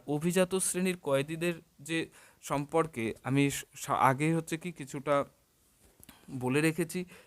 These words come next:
তো এখানে হচ্ছে কি, এখানে তোমরা সেই অভিজাত শ্রেণীর কয়েদিদের পুরো পরিচয় সংক্ষেপে পেয়ে যাচ্ছ। আর অভিজাত শ্রেণীর কয়েদিদের, এ, জীবন কেমন ছিল সেটাও এখানে রয়েছে। আর কিছু হচ্ছে কি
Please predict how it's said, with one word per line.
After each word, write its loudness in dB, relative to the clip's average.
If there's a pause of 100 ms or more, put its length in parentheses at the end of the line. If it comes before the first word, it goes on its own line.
(100)
তো -2
এখানে 0
হচ্ছে 2
কি, -4
এখানে -2
তোমরা 0
সেই -2
অভিজাত 2
শ্রেণীর -2
কয়েদিদের 2
পুরো -4
পরিচয় -4
সংক্ষেপে -4
পেয়ে -2
যাচ্ছ। 0 (500)
আর 6 (180)
অভিজাত 0
শ্রেণীর -2
কয়েদিদের, 0 (500)
এ, -2
জীবন 0
কেমন -2
ছিল -8
সেটাও -4
এখানে -4
রয়েছে। -8 (480)
আর 4
কিছু -6
হচ্ছে -4
কি -2